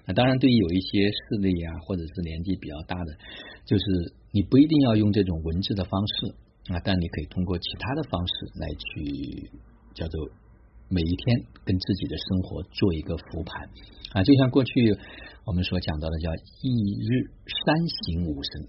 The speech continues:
我们不三省，我们只要一事一决是必须要做到，我们才有可能会发生一些非常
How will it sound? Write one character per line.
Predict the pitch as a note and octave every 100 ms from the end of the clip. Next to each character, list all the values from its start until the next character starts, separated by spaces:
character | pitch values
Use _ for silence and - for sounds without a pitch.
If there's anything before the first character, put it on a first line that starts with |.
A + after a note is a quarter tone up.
| - -
我 |
们 | F#2 C3
不 | B2+ C#3+
三 | C3+ D3+ C3+ E2
省， |
我 | E2
们 | D#2+ F2+
只 | A2+
要 | F2+
一 | D2
事 | E2 A2+ - - D#3 D#2+
一 | D#2
决 | - - -
是 | - -
必 | F2+ -
须 |
要 | F2 D#2+
做 | -
到， | E2 F2+ - _ -
我 | -
们 | F#2 G#2
才 | A#2+
有 | B2+ -
可 | D#2+
能 | D#2
会 | A2 G2
发 | - G2
生 | - F#2
一 | F2+
些 | - F2+ - -
非 | F#2
常 | F#2 D2+